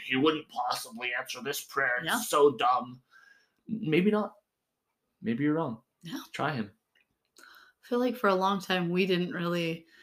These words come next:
Speaker 2: we were more like the dumb version. We still are now, <laughs> but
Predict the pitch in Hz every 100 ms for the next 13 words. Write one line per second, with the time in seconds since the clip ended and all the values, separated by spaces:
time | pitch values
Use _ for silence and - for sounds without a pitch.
0 | - _ - 185 185 185 180 175 160 180
1 | 170 180 175 175 170 170 170 170 - 180
2 | 175 165 190 247 269 277 240 208 185 165
3 | 170 196 214 - 214 -